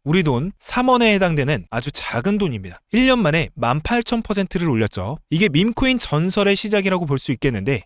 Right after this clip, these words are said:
당시에 고지식한 분들은 이게 다 일론 머스크의 영향 때문에 오른 것이라고 생각을 많이 하면서 투자를 망설였지만, 도지의 영향이 신호탄이 되어 수많은 밈코인들이 탄생하게 되고, 젊은 투자자들은 일확천금을 한번 노려보자라는 심정으로 어떤 가치나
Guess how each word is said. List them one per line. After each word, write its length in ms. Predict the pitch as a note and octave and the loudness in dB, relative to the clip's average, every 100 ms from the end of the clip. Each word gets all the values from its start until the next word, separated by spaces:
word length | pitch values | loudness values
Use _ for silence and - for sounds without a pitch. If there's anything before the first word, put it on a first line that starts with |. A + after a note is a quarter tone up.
| _ | _
당시에 400 | - G3 A3 B3 | -2 0 2 0
고지식한 580 | - E3 A3+ A3+ - G3+ | 0 0 0 0 -2 0
분들은 540 | E3+ C#3+ B2 B2 A2 - | 0 0 0 -2 -4 -2
이게 180 | D3+ | 0
다 160 | G3 F3+ | 2 2
일론 400 | A#2 D3 A3 A#3+ | 2 2 2 2
머스크의 520 | A#3 - - G#3 G3 | 0 -2 0 2 2
영향 280 | A2 D3 F#3+ | 2 0 0
때문에 420 | F#3 F#3 E3+ F3+ | 0 -2 0 0
오른 360 | F#3 B2 D#3 F#3 | 0 0 2 2
것이라고 380 | E3+ D#3 D#3 C#3+ | 0 0 0 -2
생각을 340 | F3 E3 E3 | -2 -2 -2
많이 200 | C#3 A2+ | -2 -2
하면서 520 | C3+ E3 A#2 - A#2+ - | -2 -2 -2 -2 -4 -4
투자를 440 | - A#3 A#3+ A#3+ | -2 2 4 2
망설였지만, 1080 | A3+ E3+ C#3+ F#3+ A#3 G3+ - D#3+ A#2 C#3+ A#3 - | 2 0 0 0 0 0 0 0 0 0 -2 -2
도지의 420 | F#3 G#3 B3+ A3+ | 0 4 4 4
영향이 480 | D#3 D#3+ D#3 F3 F#2+ | 2 2 2 0 -4
신호탄이 600 | - A#3+ C4+ C4+ B3 G#3+ | -6 -2 -2 -2 0 0
되어 280 | E3+ A#2+ C3+ | 2 0 -2
수많은 440 | - - A3+ A3+ G3 | -4 -2 0 2 0
밈코인들이 600 | C#3+ G3+ - G#3 F#3+ G3 | 0 -2 -2 0 0 0
탄생하게 480 | - F#3+ F#3 F3 D3 | -2 -2 0 0 0
되고, 320 | A#2 C#3 A#2+ | 0 0 -2
젊은 360 | - D3 G3+ A#3 | 0 2 2 0
투자자들은 680 | G#3 G3 E3 B2+ G#2 D3+ - | 0 0 2 0 -2 -4 -4
일확천금을 800 | A#2 E3 G3+ G#3 F#3+ D#3+ D#3+ F2+ | 2 2 2 -2 0 0 -2 -4
한번 300 | E3+ F3 D3 | -4 -2 0
노려보자라는 760 | A#2 D3+ G#3 G3+ F#3 F3+ F3 | 2 2 4 2 2 0 0
심정으로 640 | E3 F#3 F3 E3 A#2 A2+ F#3+ | -2 -4 -2 -2 -2 -2 0
어떤 360 | B2 D#3 G#3 G#3 | 0 0 0 -2
가치나 580 | - C3 C#3+ - F3 | -2 -2 -2 -2 -2